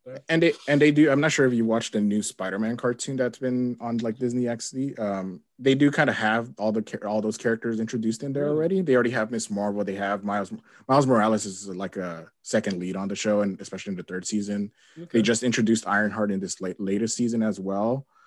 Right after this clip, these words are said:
Speaker 2: So they have almost all the characters from the Champions run outside of, like, any, any character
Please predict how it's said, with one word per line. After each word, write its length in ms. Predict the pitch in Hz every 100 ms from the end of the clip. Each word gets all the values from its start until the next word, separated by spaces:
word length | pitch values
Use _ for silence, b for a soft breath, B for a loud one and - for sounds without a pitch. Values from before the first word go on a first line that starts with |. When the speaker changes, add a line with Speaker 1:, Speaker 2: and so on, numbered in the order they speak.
| b
Speaker 2:
So 120 | -
they 120 | 127 127
have 200 | 139 131
almost 300 | 117 113 -
all 160 | 98
the 80 | 107
characters 340 | - 104 110
from 200 | - 95 104
the 80 |
Champions 400 | 101 113 107 113
run 160 | 107 107
outside 320 | 95 - 95
of, 260 | 95 85 87 _ _ _ _
like, 200 | - 90 - _ -
any, 200 | 110 104
any 160 | 110 110
character 260 | 117 110